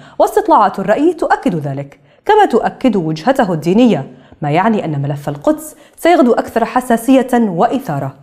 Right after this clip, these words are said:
وحيث تعتقد الغالبية من الإسرائيليين أن التنازل عن القدس الشرقية لا يمكن أن يكون مقبولًا بأي حال،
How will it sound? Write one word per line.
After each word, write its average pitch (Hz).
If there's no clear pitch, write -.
وحيث 403
تعتقد 226
الغالبية 160
من 139
الإسرائيليين 226
أن 370
التنازل 294
عن 196
القدس -
الشرقية 170
لا 170
يمكن 170
أن 170
يكون 269
مقبولًا 285
بأي 240
حال، 139